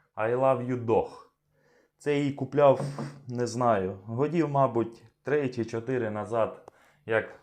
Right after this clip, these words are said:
був на морі в Одесі, гуляв там по Дірібасівській біля оперного театру. І оце там був такий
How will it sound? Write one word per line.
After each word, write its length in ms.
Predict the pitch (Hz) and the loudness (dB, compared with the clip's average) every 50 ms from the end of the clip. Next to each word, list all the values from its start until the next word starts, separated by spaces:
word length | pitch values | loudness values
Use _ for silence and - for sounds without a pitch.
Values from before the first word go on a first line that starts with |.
| _ _ | _ _
був 280 | 135 131 139 139 123 | -6 -2 -2 -2 0
на 100 | 120 123 | 0 0
морі 300 | 123 131 135 131 123 123 | 0 0 -2 -2 -2 -2
в 60 | 120 117 | 0 0
Одесі, 640 | 123 120 120 175 185 - - - - - 147 123 - - - _ _ _ _ _ _ | 0 0 -2 -4 -4 -4 -6 -6 -8 -8 -6 -6 -8 -8 -12 _ _ _ _ _ _
гуляв 500 | - 131 127 143 143 139 131 123 120 - | -8 -4 -2 0 2 4 4 4 4 2
там 220 | - 123 117 120 120 | -2 -2 -2 -2 -2
по 120 | - 139 | -4 -2
Дірібасівській 880 | 131 123 131 131 139 139 139 131 120 117 - - 170 143 143 - 139 139 | -2 -2 -2 -2 -2 -4 -6 -6 -6 -6 -6 -6 -8 -8 -8 -10 -12 -10
біля 220 | 131 131 131 127 | -6 -4 -2 0
оперного 500 | 127 131 135 135 135 117 117 120 113 110 | 2 2 2 0 -2 -4 -4 -4 -6 -8
театру. 720 | 101 - 135 135 147 190 - - - - 151 135 139 143 - - - - - - _ _ _ | -8 -6 -2 -2 0 0 0 -2 -4 -6 -6 -6 -6 -8 -12 -18 -20 -20 -20 -20 _ _ _
І 120 | - - 143 | -12 -10 -8
оце 220 | 139 135 139 139 | -6 -4 -4 0
там 260 | 139 135 120 123 123 | 2 2 0 0 0
був 120 | 123 120 123 | -4 -6 -4
такий 520 | - 120 120 - - 127 113 98 - _ | -4 -6 -6 -4 -8 -8 -8 -8 -12 _